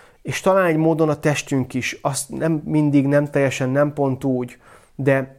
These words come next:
de amikor ez az isteni erő, ami föltámasztotta Jézust a halálból,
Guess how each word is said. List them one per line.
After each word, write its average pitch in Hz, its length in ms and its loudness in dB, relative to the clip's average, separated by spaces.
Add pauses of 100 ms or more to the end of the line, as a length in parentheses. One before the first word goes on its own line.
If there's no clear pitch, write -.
de 143 140 0
amikor 143 280 2
ez 139 140 2
az 135 240 -2 (360)
isteni 170 480 0
erő, 151 320 4
ami 135 180 2
föltámasztotta 147 720 0
Jézust 139 380 0
a 135 60 0
halálból, 127 720 -2